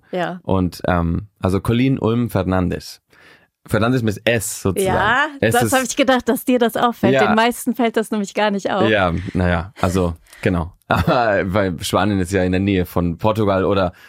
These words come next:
Speaker 2: oder
Speaker 1: Mhm.
Speaker 2: Brasilien, ich weiß nicht in dem Fall. Ähm,
Speaker 1: Tatsächlich die portugiesische
Speaker 2: Ah ja.
Speaker 1: Version des
Speaker 2: Cool.
Speaker 1: Nachnamens.
Speaker 2: Mega. Und, und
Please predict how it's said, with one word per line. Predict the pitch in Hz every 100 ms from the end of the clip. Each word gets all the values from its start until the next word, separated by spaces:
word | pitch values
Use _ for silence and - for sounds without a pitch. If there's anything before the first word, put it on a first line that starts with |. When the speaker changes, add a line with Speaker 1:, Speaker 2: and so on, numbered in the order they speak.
| -
Speaker 2:
oder | 101 107
Speaker 1:
Mhm. |
Speaker 2:
Brasilien, | 120 110 143 113 90
ich | 90
weiß | 107 113 95
nicht | 90
in | 98
dem | 85 85
Fall. | - - - _ - - _ -
Ähm, | 90 87 82 85 92 _
Speaker 1:
Tatsächlich | - - 220 214 226
die | 220 214
portugiesische | 185 214 208 190 220 190 180 170 180
Speaker 2:
Ah | 123
ja. | 127 90 90
Speaker 1:
Version | - 185 175 180 180
des | 180
Speaker 2:
Cool. | 147
Speaker 1:
Nachnamens. | 104 185 214 - _ -
Speaker 2:
Mega. | 101 113 -
Und, | 104 101 -
und | 101 90